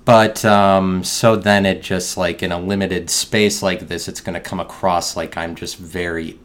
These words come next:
anti-Christian woman because I keep having to say this phrase, but I just don't have a better term.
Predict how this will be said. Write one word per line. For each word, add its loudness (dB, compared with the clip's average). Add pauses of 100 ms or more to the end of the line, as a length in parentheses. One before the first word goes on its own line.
anti-Christian -8
woman -10 (100)
because -8
I -8
keep -10
having -6
to -10
say -8
this -8
phrase, -6
but -12
I -6
just -10 (380)
don't 6
have 2
a 2
better 2
term. -4